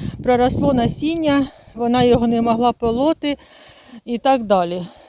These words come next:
Таке можливо. Чому можливо? По-перше, тому що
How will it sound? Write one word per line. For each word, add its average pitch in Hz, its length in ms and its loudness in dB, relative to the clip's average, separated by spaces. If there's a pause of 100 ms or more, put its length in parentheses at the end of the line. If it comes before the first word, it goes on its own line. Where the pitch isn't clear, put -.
Таке 277 280 -2
можливо. 190 680 -2 (320)
Чому 302 260 0
можливо? 202 520 -2
По-перше, 311 540 -2
тому 240 320 0
що 285 300 -4